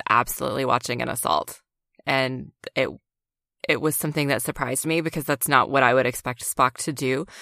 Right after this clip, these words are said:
particularly to someone who he had already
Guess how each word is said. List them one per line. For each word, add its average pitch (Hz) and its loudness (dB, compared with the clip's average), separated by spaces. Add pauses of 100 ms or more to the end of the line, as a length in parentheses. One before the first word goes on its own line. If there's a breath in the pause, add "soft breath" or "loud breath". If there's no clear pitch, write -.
(140 loud breath)
particularly 190 4
to 156 -8
someone 139 0
who 147 -6
he 143 -4
had 143 -6
already 131 2